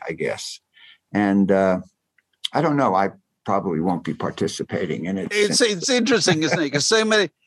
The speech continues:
Speaker 2: it's, it's just so interesting 'cause so many of the, the things that you write about i-, in here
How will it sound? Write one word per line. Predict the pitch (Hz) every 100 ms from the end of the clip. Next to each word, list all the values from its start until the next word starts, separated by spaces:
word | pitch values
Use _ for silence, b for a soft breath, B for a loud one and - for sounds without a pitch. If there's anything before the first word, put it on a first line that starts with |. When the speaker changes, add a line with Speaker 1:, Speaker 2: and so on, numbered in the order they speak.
| -
Speaker 2:
it's, | 190 202
it's | 196 -
just | - 269 -
so | 269 240
interesting | 226 175 - 131
'cause | 131 123 - 151
so | - 220
many | 226 214 208
of | 202 175
the, | 185 175
the | 160
things | - 208 160
that | 165
you | 143
write | 160 175 165
about | 139 107 -
i-, | 120 120
in | 135 127
here | 143 165 90 90